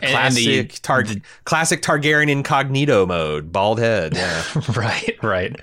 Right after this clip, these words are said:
Speaker 1: And the, the sort of double entendre way she's speaking, right? Not sexually, but, like, her words have various meanings depending on what you think she's about to do, kill him or send him off. So,
Speaker 2: Mm-hmm.
Speaker 1: yeah, it's, it's all there. It all tracks,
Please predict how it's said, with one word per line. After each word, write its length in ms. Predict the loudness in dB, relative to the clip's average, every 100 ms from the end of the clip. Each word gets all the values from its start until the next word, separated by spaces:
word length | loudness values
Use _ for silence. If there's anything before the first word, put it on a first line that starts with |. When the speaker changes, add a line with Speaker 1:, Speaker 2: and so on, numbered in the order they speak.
| -18 -8
Speaker 1:
And 280 | -2 0 2
the, 220 | 2 2 2
the 140 | 0
sort 220 | 0 2
of 340 | 2 0 -4 -2
double 360 | 0 2 2
entendre 760 | 2 0 -2 -2 0 0 0 0
way 200 | 0 0
she's 260 | -2 -4
speaking, 400 | -4 -4 -4 -4
right? 180 | -4 -4
Not 180 | -4 -4
sexually, 580 | -4 -4 -4 -6 -6 -6
but, 180 | -6 -6
like, 300 | -6 -8 -14 -20 -20 -20 _ _ _ _ -4
her 180 | -2 2
words 260 | 2 2
have 200 | 0 -2
various 500 | -2 0 2 2 2
meanings 360 | 0 0 0 0
depending 280 | -2 -2 0
on 120 | 0
what 100 | 0
you 100 | -2
think 260 | -4 -4 -2
she's 180 | -2
about 240 | -2 -4 -6
to 80 | -6
do, 260 | -4 -2
kill 240 | -2 -2 0
him 260 | 0 -2
or 200 | -2 -2
send 240 | -2 -2 -2
him 120 | -2
off. 360 | -2 -4 -6
So, 340 | -6 -4 -4 -6 -14 -20 -20 _ _ _ _
Speaker 2:
Mm-hmm. 100 | -2
Speaker 1:
yeah, 240 | 0 2
it's, 260 | 2 0 0
it's 140 | -2 2
all 160 | 2
there. 200 | 4 4
It 40 | 4
all 160 | 2
tracks, 580 | 0 0 0 -2 -4 -4